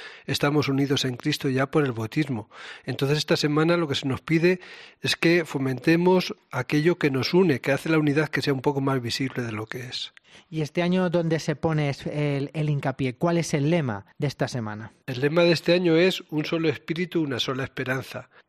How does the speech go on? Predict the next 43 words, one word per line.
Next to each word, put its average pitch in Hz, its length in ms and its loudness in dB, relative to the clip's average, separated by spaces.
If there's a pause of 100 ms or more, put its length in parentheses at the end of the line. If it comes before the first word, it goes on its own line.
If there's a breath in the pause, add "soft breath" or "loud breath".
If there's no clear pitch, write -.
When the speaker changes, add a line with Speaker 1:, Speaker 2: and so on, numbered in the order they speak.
Speaker 1:
Este 143 240 0
año 170 140 2
se 170 100 0
nos 160 180 0
invita 175 560 0
a 151 60 -2
que, 143 160 -4
centrando 151 560 -4
nuestra 147 360 -4
vida 160 300 -2
en 135 80 -4
el 127 140 -6
espíritu, 160 500 -4
reconociendo 131 680 -8
lo 135 120 -8
que - 80 -10
es 131 80 -4
el 151 80 -6
motor 135 300 -8
de 131 80 -10
nuestras 135 360 -6
vidas, 151 400 -2 (460 loud breath)
pues 135 300 -6
nos 139 260 -8
unamos 156 380 -2
a 151 40 -2
la 147 160 -4
esperanza 147 460 -4
de 131 160 -4
toda 147 200 -4
la, 127 440 -4
toda - 200 -8
la 151 60 -4
familia 139 440 -6
humana, 156 320 -4
de 120 80 -8
toda 147 240 -6
la 135 160 -4
hum-, 127 260 -10
de 127 220 -12
todos 143 200 -8
los 139 100 -8
cristianos, 160 640 -2